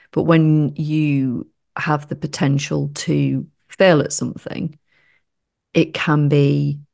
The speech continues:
like, I always remember somebody saying to me, um, what, this was in a job interview a long time ago, "What are you afraid of? What are you afraid of?"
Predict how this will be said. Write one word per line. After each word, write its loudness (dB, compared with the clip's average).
like, 0
I 4
always 2
remember -2
somebody -2
saying -2
to -8
me, -8
um, 0
what, 2
this -2
was -2
in 4
a 0
job 2
interview 0
a -4
long 0
time -4
ago, -8
"What -4
are 0
you 0
afraid 2
of? -6
What -10
are -6
you 0
afraid -6
of?" -18